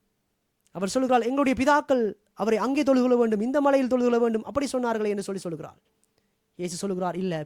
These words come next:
பிதாவை எங்கும் தொழுது கொள்ளும் காலம் வரும். பிதா ஆவியாயிருக்கிறார், அவரை தொழுது கொள்ளுகிறவர்கள் ஆவியோடும் உண்மையோடும் தொழுது கொள்ள வேண்டும்" என்று சொல்லுகிறார். அவள் அந்த இடத்துல பிதாவை குறித்து கிடைத்த வெளிப்பாடு அவளுக்கு பெரிது. அந்த வெளிப்பாட்டை பெற்றவுடன்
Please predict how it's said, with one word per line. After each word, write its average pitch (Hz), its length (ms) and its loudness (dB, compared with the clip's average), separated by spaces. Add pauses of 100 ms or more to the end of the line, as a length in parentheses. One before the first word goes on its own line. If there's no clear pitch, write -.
(120)
பிதாவை 180 600 -4 (380)
எங்கும் 208 440 0
தொழுது 180 240 -4
கொள்ளும் 165 200 -8
காலம் 151 280 -10
வரும். - 280 -20 (560)
பிதா 175 120 -4
ஆவியாயிருக்கிறார், 202 960 -2 (260)
அவரை 151 220 -8
தொழுது 208 300 -2
கொள்ளுகிறவர்கள் 185 580 -2
ஆவியோடும் 175 580 -4 (120)
உண்மையோடும் 180 600 -6
தொழுது 165 220 -6
கொள்ள 151 140 -8
வேண்டும்" 139 240 -8
என்று 131 120 -12
சொல்லுகிறார். - 460 -20 (1600)
அவள் 254 180 2
அந்த 277 160 6
இடத்துல 302 220 2
பிதாவை 370 340 8
குறித்து 320 440 2
கிடைத்த 294 340 2
வெளிப்பாடு 294 640 4
அவளுக்கு 214 680 0 (440)
பெரிது. 247 440 -6 (560)
அந்த 220 180 2
வெளிப்பாட்டை 330 440 6
பெற்றவுடன் 254 680 2